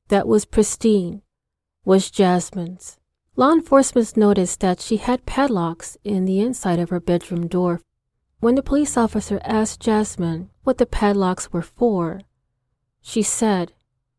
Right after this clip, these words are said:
quote, "To keep my daddy out of my room.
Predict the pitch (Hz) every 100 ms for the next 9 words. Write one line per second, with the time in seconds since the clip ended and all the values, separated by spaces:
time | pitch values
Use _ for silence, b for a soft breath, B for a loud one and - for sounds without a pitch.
0 | _ _ - - - 185 208 _ _ _
1 | - 220 - - 240 - 196 185 - 180
2 | 180 185 - 170 180 180 185 175 170 170
3 | 175